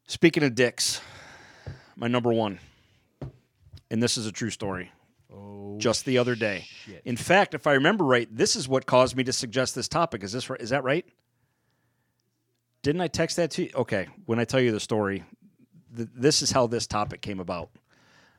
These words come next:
Speaker 1: I'm at the gym. The gym that I joined, I freaking love it. It's awesome. But the bathroom has two urinals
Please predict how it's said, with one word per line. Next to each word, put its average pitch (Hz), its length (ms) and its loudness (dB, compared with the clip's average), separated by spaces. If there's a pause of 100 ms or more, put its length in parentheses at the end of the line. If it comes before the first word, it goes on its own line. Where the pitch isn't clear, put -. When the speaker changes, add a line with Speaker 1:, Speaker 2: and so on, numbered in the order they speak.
(140)
Speaker 1:
I'm 131 140 0
at 143 120 4
the 147 80 -4
gym. 104 340 -2 (320)
The 107 60 -8
gym 123 220 -4
that 123 100 -2
I 123 60 -2
joined, 117 400 0 (160)
I 107 80 -8
freaking 110 460 -6
love 98 160 -4
it. 87 200 -14
It's 104 180 -8
awesome. 98 400 -8 (840)
But 123 120 -4
the 120 80 0
bathroom 117 680 4 (600)
has 110 280 -6 (340)
two 131 140 0
urinals 101 460 -6